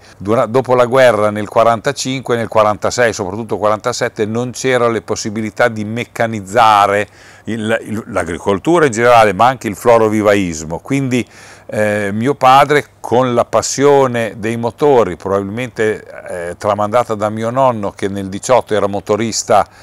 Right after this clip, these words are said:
eh, degli sva, di questi aerei che erano su Avenaria Reale, cosa fece? Cercò di meccanizzare, uno, per migliorare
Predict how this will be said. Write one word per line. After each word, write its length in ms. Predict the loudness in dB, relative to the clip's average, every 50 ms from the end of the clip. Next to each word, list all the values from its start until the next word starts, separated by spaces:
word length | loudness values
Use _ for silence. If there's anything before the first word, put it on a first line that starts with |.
| -20 -20 -20 -16 -12
eh, 160 | -10 -8 -6
degli 320 | -4 -2 -2 -2 -2 -4 -4
sva, 380 | -4 0 2 4 6 6 6
di 100 | 4 0
questi 320 | -4 -8 -8 -8 -4 0 0
aerei 220 | 2 2 0 -2
che 120 | -4 -4 -4
erano 180 | -2 -2 -4
su 120 | -6 -4 -2
Avenaria 500 | -2 -2 -2 -2 -4 -2 -2 0 0 0
Reale, 540 | 2 4 4 6 6 6 4 2 -2 -6 -8 -14 -20 -20 _ _ _ _ _ _ _ _ _ _ _ _ _ _ _ -6
cosa 240 | -2 -2 0 0
fece? 520 | -2 -2 -2 -2 -2 -4 -6 -10 -12 -14 -12
Cercò 480 | -6 -2 -2 -2 -2 0 4 4 4 4
di 180 | 2 -2 -6
meccanizzare, 1300 | -6 -4 -4 -4 -4 -6 _ -4 -2 -2 -2 -2 -6 -6 0 2 4 6 6 6 4 4 2 0 0 -2
uno, 580 | -4 -2 -2 -2 -2 -2 0 2 4 4 4 4 0
per 460 | 0 2 4 4 4 4 4 2 2 -2
migliorare 920 | -6 -6 -4 -2 0 2 4 6 6 6 6 6 4 4 2 0 0 -4